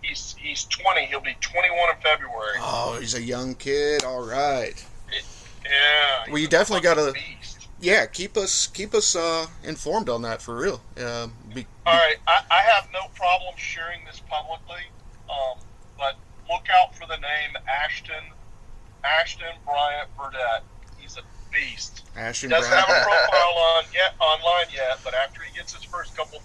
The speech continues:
Speaker 1: fights, that'll start happening.
Speaker 2: Well, and it, it'd
Speaker 1: And,
Speaker 2: be
Speaker 1: uh,
Speaker 2: nice to maybe have him come and talk to us, just life of an M M A fighter.
Speaker 1: Um, yeah, maybe after his first fight or two. He's, he's kind of, believe it or not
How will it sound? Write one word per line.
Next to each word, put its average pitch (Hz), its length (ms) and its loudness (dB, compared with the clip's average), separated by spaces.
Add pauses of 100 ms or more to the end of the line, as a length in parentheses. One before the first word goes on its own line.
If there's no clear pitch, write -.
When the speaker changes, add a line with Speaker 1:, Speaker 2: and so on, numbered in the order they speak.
(100)
Speaker 1:
fights, 165 500 2 (540)
that'll 139 220 0
start 139 280 -6
happening. 143 420 2 (340)
Speaker 2:
Well, 151 160 8
and 156 160 2
it, 214 180 6
it'd 180 120 2
Speaker 1:
And, 214 80 -4
Speaker 2:
be 214 100 0
Speaker 1:
uh, 160 80 4
Speaker 2:
nice 156 320 6
to 139 380 2 (120)
maybe 143 380 -4
have 143 260 2
him 175 280 -4 (420)
come 123 220 -4
and 113 80 -10
talk 117 240 -2
to 120 140 -8
us, 113 120 -8
just - 400 -8
life 113 320 -2
of 117 140 -8
an 123 100 -6
M 135 140 -4
M 139 160 -4
A 190 100 2
fighter. 117 340 0 (1900)
Speaker 1:
Um, 622 220 8 (120)
yeah, 269 260 4
maybe 233 280 0 (180)
after 196 220 -10
his 180 120 -12
first 180 280 -12
fight 160 260 -4
or 160 80 -12
two. - 160 -16 (220)
He's, - 240 -6 (120)
he's - 220 -8
kind 339 400 -6
of, 214 80 -4 (540)
believe 170 260 -4
it - 140 -2
or 220 140 2
not 160 340 -2